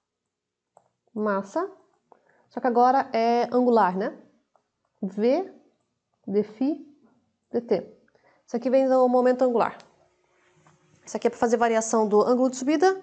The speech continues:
isso aqui é va-, variação da velocidade de subida. Beleza, essas são as duas. Vamos para a próxima equação. Agora, como é que fica quando eu tenho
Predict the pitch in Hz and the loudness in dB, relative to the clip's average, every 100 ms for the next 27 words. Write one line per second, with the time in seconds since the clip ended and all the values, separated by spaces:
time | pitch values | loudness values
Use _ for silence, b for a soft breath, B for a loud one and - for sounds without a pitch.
0 | - - - 262 247 - 233 233 233 247 | -14 -10 -2 0 0 0 0 0 0 0
1 | 247 262 262 233 196 - - _ _ - | 0 0 -2 -4 -8 -10 -12 _ _ -2
2 | 247 247 196 208 - 285 254 240 214 - | 2 2 2 -4 -4 0 0 2 0 0
3 | - _ B B B B B 277 277 294 | -10 _ B B B B B -2 0 2
4 | 277 277 277 262 - 240 233 - 294 254 | 2 0 0 -2 -2 -4 -6 -4 -2 0
5 | 185 - - 214 254 254 262 262 - 294 | -2 -6 -8 -2 0 0 -4 -4 -4 -2
6 | 294 262 254 254 - 240 240 254 262 277 | 0 2 2 0 2 0 2 2 4 2
7 | 294 - | -2 -10